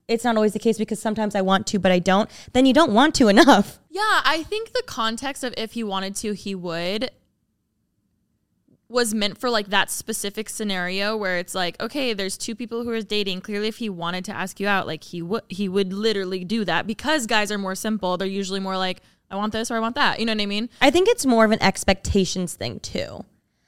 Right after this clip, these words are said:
Speaker 1: Like,
Speaker 2: In
Speaker 1: if he
Speaker 2: what
Speaker 1: wanted
Speaker 2: way?
Speaker 1: to, he would. He might want to take you out on a date. He might want to, and he might have thought about it, but obviously he doesn't want to take you out enough to ask you, and you want him to ask you. So
Speaker 2: Yeah.
Speaker 1: it's like,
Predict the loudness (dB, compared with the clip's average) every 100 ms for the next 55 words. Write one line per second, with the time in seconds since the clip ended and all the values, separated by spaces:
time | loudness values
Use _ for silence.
0 | _ 2 2 4 4 4 6 6 4 2
1 | 2 2 0 2 4 6 6 4 -2 _
2 | _ 2 4 6 4 2 2 2 0 0
3 | 4 4 2 -4 _ _ _ 0 0 2
4 | 4 4 4 0 0 2 2 2 0 2
5 | 4 4 2 0 2 2 2 0 0 0
6 | 0 0 2 2 2 2 2 4 2 -2
7 | -12 2 4 4 2 2 2 2 0 -2
8 | -4 0 0 0 0 0 -2 -8 -4 0
9 | 2 0 -2 0 2 4 4 2 2 4
10 | 2 2 4 4 0 -14 -20 -20 _ _
11 | _ 6 6 8 6